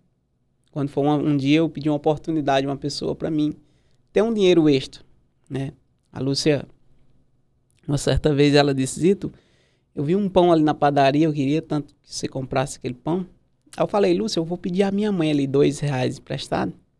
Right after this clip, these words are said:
Eu sempre pedi emprestado e nunca pagava, né? <laughs> E aí eu, ela foi e falou, "Não, não faça isso não. Sua mãe já sus-, sustenta de tudo, então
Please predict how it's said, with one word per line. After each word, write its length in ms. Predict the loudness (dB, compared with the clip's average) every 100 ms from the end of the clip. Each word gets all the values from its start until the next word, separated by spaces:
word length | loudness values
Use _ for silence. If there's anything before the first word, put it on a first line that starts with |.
| _ _ _ _ _ _
Eu 140 | -4 -4
sempre 280 | 2 2 2
pedi 200 | 0 2
emprestado 600 | 2 4 2 4 4 4
e 40 |
nunca 200 | 0 -4
pagava, 460 | 2 4 4 4 2
né? 120 | -2
<laughs> 760 | -6 0 0 2 2 2 -2 -6 -6 -12 -2 0 0 -2 -16 -20 -18 4
E 160 | 10
aí 180 | 12 12
eu, 80 | 12
ela 280 | 10 10 10
foi 140 | 8
e 20 | 4
falou, 220 | 4 4
"Não, 380 | 4 2 2 2
não 80 | -2
faça 280 | -6 -8
isso 140 | -10 -8
não. 380 | -4 -2 -2 -6 -10 _
Sua 220 | _ -6 -2
mãe 160 | 0
já 140 | 2 2
sus-, 260 | 0 -8 -10 _ _
sustenta 560 | -6 -4 -2 -4 -2
de 100 | -2
tudo, 440 | -4 -4 -2 0 -2
então 400 | 0 0 0